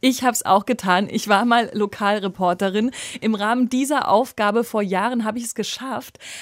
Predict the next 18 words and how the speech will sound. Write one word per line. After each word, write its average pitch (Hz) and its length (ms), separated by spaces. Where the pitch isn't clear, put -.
ein 208 180
preisgekröntes 233 880
Zuchtkaninchen 220 960
abhauen 190 480
zu 196 120
lassen, 190 380
das 220 220
mir 226 100
damals 220 480
ein 196 140
Landrat 190 640
aus 190 160
Spaß 190 420
auf - 120
den 190 140
Arm 208 240
gesetzt 185 380
hat. 226 160